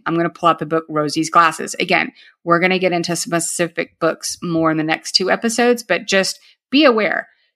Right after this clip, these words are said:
You can work on speech sound concepts or specific language concepts in many of these books.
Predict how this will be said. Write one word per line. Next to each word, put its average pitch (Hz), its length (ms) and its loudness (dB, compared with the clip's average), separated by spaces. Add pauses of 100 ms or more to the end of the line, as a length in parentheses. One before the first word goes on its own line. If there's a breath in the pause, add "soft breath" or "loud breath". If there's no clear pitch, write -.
(300)
You 226 280 -2
can 247 340 2
work 220 280 4
on 180 220 4
speech 214 360 -4
sound 165 440 0
concepts - 680 0
or 180 220 4
specific 175 560 -2
language 165 380 0
concepts 170 640 0
in 180 340 2
many 175 460 2
of 147 140 -2
these 147 280 -2
books. - 520 -6